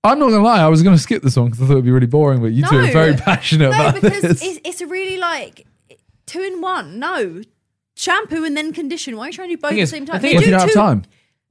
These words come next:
Speaker 2: they don't, they do two different things that can't be done together.
Speaker 3: No, they can though, 'cause
Speaker 1: They
Speaker 3: Head and
Speaker 1: can.
Speaker 3: Shoulders or other brands do, um, two in one. So
Speaker 1: I mean,
Speaker 3: it's
Speaker 1: look, Head and
Speaker 2: No.
Speaker 1: Sho-, Head and
Speaker 3: Yeah.
Speaker 1: Shoulders. That's
Speaker 3: Yeah,
Speaker 1: two.
Speaker 3: you can wash your
Speaker 2: They're
Speaker 3: shoulders at the same
Speaker 2: c-,
Speaker 3: time.
Speaker 2: it's called two in one,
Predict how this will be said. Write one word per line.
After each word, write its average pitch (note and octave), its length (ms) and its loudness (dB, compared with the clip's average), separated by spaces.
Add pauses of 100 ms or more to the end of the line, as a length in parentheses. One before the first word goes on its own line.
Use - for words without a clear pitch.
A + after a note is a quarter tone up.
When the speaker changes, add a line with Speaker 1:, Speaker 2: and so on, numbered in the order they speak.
(140)
Speaker 2:
they F#4 120 -4
don't, F#4+ 460 -6
they F4 120 -2
do G4 200 -2
two F#4 240 -4
different E4+ 260 -8
things C#4 220 -6
that G#3 120 -8
can't C#4+ 360 -10
be B3+ 100 -4
done B3 300 -4
together. A3 480 -8
Speaker 3:
No, D3+ 100 -2
they B2+ 80 -2
can D#3+ 200 -2
though, G#2+ 140 -8
'cause A#2+ 240 -6
Speaker 1:
They A2 60 -4
Speaker 3:
Head D3+ 80 0
and D3+ 100 4
Speaker 1:
can. B2+ 40 0
Speaker 3:
Shoulders A#2+ 420 -4
or B2 240 -2
other C#3 100 2
brands G#2+ 340 -6
do, B2 340 -2
um, A2 360 -4 (280)
two B2+ 80 -4
in A#2 80 -4
one. C#3 240 -8
So C#3 100 -2
Speaker 1:
I C3+ 40 2
mean, D3 60 6
Speaker 3:
it's D3+ 80 6
Speaker 1:
look, F#3+ 280 0 (160)
Head C3+ 180 2
and C3+ 120 4
Speaker 2:
No. - 40 2
Speaker 1:
Sho-, D#3+ 180 2
Head F3 320 0
and D3 220 -2
Speaker 3:
Yeah. D#3 120 0
Speaker 1:
Shoulders. C3 260 0
That's C3+ 140 2
Speaker 3:
Yeah, F#3+ 40 2
Speaker 1:
two. G3 80 2
Speaker 3:
you E3+ 80 6
can F3 60 4
wash F3+ 120 0
your - 60 -2
Speaker 2:
They're F3 160 2
Speaker 3:
shoulders D#3+ 80 0
at D3+ 60 -2
the - 100 -10
same D#3+ 60 0
Speaker 2:
c-, - 40 -4
Speaker 3:
time. D#3+ 220 0
Speaker 2:
it's G#2+ 100 -4
called F#4 360 -2
two A#3 160 -10
in F#3+ 160 -12
one, E3 360 -12